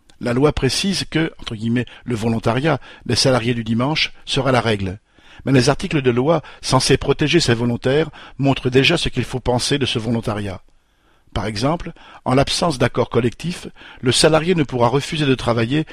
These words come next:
que trois dimanches par an. Et encore, il devra prévenir un mois à l'avance. Et surtout, il va y avoir la pression des commerçants sur leurs employés, le chantage à l'emploi,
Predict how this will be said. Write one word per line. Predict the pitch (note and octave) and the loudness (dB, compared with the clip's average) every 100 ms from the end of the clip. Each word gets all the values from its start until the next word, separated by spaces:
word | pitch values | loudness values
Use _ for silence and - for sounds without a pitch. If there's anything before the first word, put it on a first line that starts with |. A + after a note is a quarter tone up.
| - | -10
que | - | -4
trois | - D3+ D#3+ | -4 0 2
dimanches | D3 C#3+ - | 2 2 0
par | C3 A2 | -2 -4
an. | G#2 - _ _ _ _ - | -6 -10 _ _ _ _ -4
Et | C3 | -2
encore, | B2 F#3 C#3 G#2 - - - | 2 2 2 0 -8 -18 -6
il | C3 | 0
devra | C3+ A#2+ B2+ | 4 4 2
prévenir | - C#3 D3 F3 - - | 2 2 2 0 0 2
un | D3+ | 2
mois | D3 C#3+ | 4 2
à | B2+ | 2
l'avance. | A2+ G#2 F2+ - - - _ _ _ _ | 0 0 -6 -8 -10 -16 _ _ _ _
Et | A#2 | -4
surtout, | - A#2+ - F#3 - - - - - | -2 -4 -4 -6 -6 -16 -20 -12 -4
il | A#2+ | 2
va | C#3+ | 4
y | C#3 | 4
avoir | C#3+ E3+ | 4 4
la | B2+ | 4
pression | - D3+ - - | 2 0 0 2
des | C3+ | 0
commerçants | C3 B2+ G2+ D3 | 2 0 0 -2
sur | C3+ B2 | 0 -2
leurs | A#2 A#2+ | -2 -2
employés, | G#2 A#2+ A2 C3 - _ - - | -2 -2 0 -2 -2 _ -20 -6
le | A#2+ | 0
chantage | - C#3+ C#3+ D3+ | 2 2 4 4
à | B2+ | 4
l'emploi, | A#2+ A2+ A#2 C3 | 2 0 -2 -2